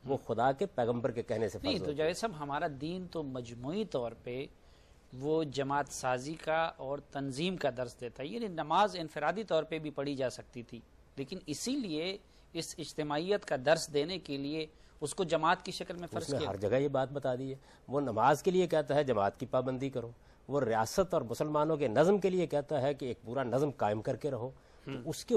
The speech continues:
Speaker 1: حکم کو اس کی جگہ رکھنا چاہیے۔ جب آپ جماعتیں اور تنظیمیں قائم کرتے ہیں تو یہ اصل میں موجودہ تمدنی تقاضا ہے۔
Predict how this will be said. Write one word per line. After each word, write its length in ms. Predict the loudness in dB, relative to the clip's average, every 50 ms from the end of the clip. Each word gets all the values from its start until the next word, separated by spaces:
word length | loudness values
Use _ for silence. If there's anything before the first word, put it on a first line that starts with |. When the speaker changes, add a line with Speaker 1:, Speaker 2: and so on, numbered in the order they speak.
| 2 2
Speaker 1:
حکم 220 | 0 0 -2 0
کو 120 | 0 0 0
اس 120 | 0 -2
کی 120 | -2 2
جگہ 140 | 2 4 4
رکھنا 320 | 4 2 2 0 -2 -2 -2
چاہیے۔ 340 | -2 -4 -4 -4 -8 -12 -14 -18 -20 -20 -20 -20 -20 -20 -20 -10
جب 260 | 0 2 2 2 4
آپ 380 | 4 6 6 6 6 4 0 -2
جماعتیں 500 | 0 2 6 6 6 4 4 4 4 4
اور 80 | 4
تنظیمیں 460 | 2 0 -4 -4 -4 -4 -2 -2 -2 -2
قائم 280 | -2 -2 -4 -4 -4
کرتے 280 | -8 -8 -10 -8 -8 -8
ہیں 80 | -8
تو 120 | -6 -6 -4
یہ 100 | -2 -2
اصل 180 | -2 -2 -4
میں 140 | -2 0 0
موجودہ 360 | 0 0 -2 -2 0 -2 -2 -2 -2
تمدنی 380 | 0 0 0 0 2 0 0 0
تقاضا 420 | 0 2 2 2 2 2 0 -2
ہے۔ 80 | -4